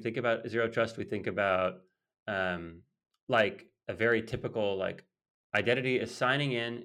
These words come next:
to an identity system to get access to a resource, like, like, the thing that we always say is like, "All right, uh, you're signing in to, uh, to M-, Microsoft three six five to get access to a SharePoint site." Like, very common, you know, thing that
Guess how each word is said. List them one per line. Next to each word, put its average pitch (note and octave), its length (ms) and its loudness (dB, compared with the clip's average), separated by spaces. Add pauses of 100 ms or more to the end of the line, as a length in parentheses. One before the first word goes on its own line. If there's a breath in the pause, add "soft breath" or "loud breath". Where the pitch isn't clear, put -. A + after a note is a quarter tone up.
(100)
to G#2 120 -2
an F#2+ 140 0
identity C3 280 0
system A2 640 -4 (300 loud breath)
to G#2 180 2
get A2+ 180 0 (120)
access A2 260 -4 (120)
to G#2+ 80 2 (500)
a A2 100 2
resource, G2 420 -4 (300)
like, F2+ 240 -10 (600)
like, F#2 180 -2
the F#2+ 100 -8
thing G2+ 140 -2
that G2 80 -2
we A#2 120 4
always A#2 200 4
say A2 220 0
is F#2 100 -2
like, G2 100 2
"All A2+ 140 6
right, F#2 200 0
uh, G#2+ 120 2
you're F#2 80 -2 (140)
signing C#3+ 220 2
in C3+ 200 -2
to, A#2+ 160 -2 (800 soft breath)
uh, F#2 340 -2 (180)
to G2+ 80 -6 (200)
M-, A#2+ 220 -4 (260)
Microsoft B2 360 2
three A2+ 120 -2
six A2 200 -8
five D#3 320 4
to B2+ 80 -6
get A2 100 0
access A2 240 -2
to G#2+ 120 -6
a G2+ 40 -4
SharePoint - 400 -6
site." - 240 -12 (120)
Like, - 100 -20 (160)
very G2+ 200 -6
common, F2+ 440 -8 (720)
you - 100 -14
know, C#2 180 -20
thing G2+ 140 -16
that - 100 -14